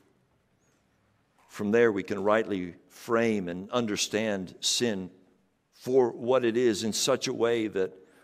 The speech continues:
it leads us to a first response of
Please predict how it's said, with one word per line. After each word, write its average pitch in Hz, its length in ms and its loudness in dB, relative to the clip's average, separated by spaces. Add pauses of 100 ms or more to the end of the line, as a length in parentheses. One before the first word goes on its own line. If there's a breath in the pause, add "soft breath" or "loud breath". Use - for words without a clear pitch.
(680 soft breath)
it 135 160 2
leads 135 420 0
us 110 140 -2
to 127 220 -2
a - 20 -2
first - 400 -6
response 139 540 -4
of 98 200 -6